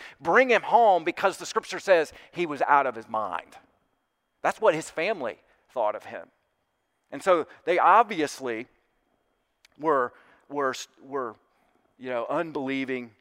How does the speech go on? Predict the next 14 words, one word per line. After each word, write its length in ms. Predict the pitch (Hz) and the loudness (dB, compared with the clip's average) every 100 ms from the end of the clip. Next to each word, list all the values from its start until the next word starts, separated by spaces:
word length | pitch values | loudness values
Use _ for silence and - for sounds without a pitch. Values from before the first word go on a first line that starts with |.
| _ _ - | _ _ -8
of 300 | 123 117 113 | 0 0 0
Jesus. 560 | 107 127 147 127 - - | -6 -8 -8 -8 -14 -18
And 100 | 113 | -10
so 140 | 139 | -2
that's 220 | 151 202 | 0 0
kind 240 | - 226 247 | -4 -8 -6
of 60 | |
the 60 | 190 | -8
context 840 | - - 226 269 - 73 - - | -6 -4 -4 -6 -6 -6 -6 -8
of 160 | 151 139 | -10 -8
the 80 | 156 | -12
story 460 | - 185 175 160 | -6 -2 0 0
that 120 | 147 151 | -2 -4
we're, 160 | 147 | -4